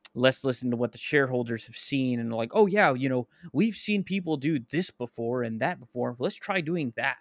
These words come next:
you know, and, and, and instead of, like, actually putting in the knowledge and know-how or, or taking the time to, you know, research it and whatnot. So, you know, it's just, uh,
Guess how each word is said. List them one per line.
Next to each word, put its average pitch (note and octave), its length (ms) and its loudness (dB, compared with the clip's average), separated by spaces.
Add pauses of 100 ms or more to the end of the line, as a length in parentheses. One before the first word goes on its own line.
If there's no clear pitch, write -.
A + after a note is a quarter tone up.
(400)
you A2+ 120 -6
know, A2 300 -4 (380)
and, C3 180 -2
and, B2 240 -2
and B2+ 100 -4
instead B2+ 320 2
of, A#2+ 80 2
like, A#2 220 2
actually A#2+ 460 0 (680)
putting B2+ 260 4
in B2 140 4
the A#2 80 0
knowledge A2+ 500 0
and A2 140 -10
know-how G#2+ 500 -6 (560)
or, A2 240 -4
or A2 260 -4
taking B2 200 -4
the A2+ 80 -10
time A2 380 -6
to, A2 200 -10 (180)
you B2 140 -6
know, A2+ 100 -12 (140)
research A#2 420 -8
it - 100 -12
and B2 120 -10
whatnot. A#2 400 -10
So, A2+ 300 -6 (920)
you G#3 120 2
know, - 100 4
it's - 220 2
just, E3 240 -2
uh, D3 260 6